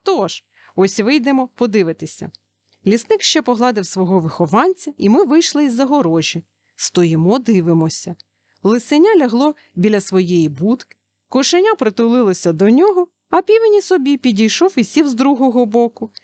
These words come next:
щось там сидячи, подзьобує. «Ну як вам?» — питає лісник і сміється. «Сам перше в житті таке спостерігаю.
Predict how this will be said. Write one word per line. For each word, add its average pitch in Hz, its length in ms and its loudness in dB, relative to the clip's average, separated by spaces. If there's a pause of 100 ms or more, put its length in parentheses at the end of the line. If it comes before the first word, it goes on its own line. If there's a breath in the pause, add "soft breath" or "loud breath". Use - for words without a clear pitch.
(140 loud breath)
щось - 320 -2
там 214 180 0
сидячи, 302 560 0 (260)
подзьобує. 170 800 2 (640)
«Ну 311 180 2
як 226 320 -2
вам?» — 220 180 -6 (120)
питає 180 320 0
лісник 175 400 -4
і 214 40 0
сміється. 165 580 0 (400 soft breath)
«Сам 427 340 -2
перше 202 380 -2
в 175 60 -4
житті 170 280 -4
таке 170 280 -2
спостерігаю. 160 800 -2